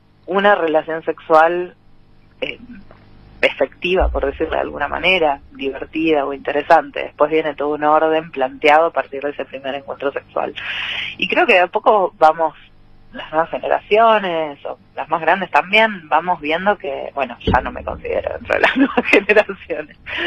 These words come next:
pero, mm, de a poco vamos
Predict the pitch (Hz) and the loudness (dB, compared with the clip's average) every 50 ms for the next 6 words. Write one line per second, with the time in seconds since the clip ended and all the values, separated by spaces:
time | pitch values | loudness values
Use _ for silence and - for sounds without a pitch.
0 | 339 302 277 254 220 - - 131 - - - 165 147 151 160 156 151 151 151 147 | -6 -6 -8 -10 -10 -12 -12 -8 0 2 4 4 4 4 4 6 6 6 4 4
1 | 147 143 147 143 139 135 - _ _ _ _ _ - 170 170 170 - 208 220 - | 2 -2 -8 -18 -20 -20 -20 _ _ _ _ _ 2 4 4 4 4 -2 -6 -2
2 | 233 220 196 180 175 165 151 147 | 2 4 4 4 2 -4 -6 -6